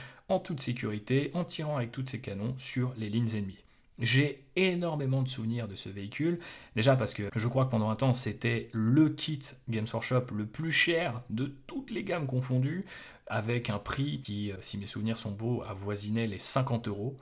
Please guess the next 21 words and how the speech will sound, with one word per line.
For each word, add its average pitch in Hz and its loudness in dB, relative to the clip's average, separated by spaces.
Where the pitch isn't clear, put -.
Et 117 -4
donc, 135 0
je - -10
me 127 0
souviens 180 2
quand 110 -2
j'ai 113 0
pu 135 -4
enfin 147 -2
me 110 -4
payer 107 -4
mon 107 -4
Land 107 -2
Rider, 123 -2
et 123 -2
que 156 -2
tout 196 -2
le 185 2
monde 196 4
me 127 2
disait 131 0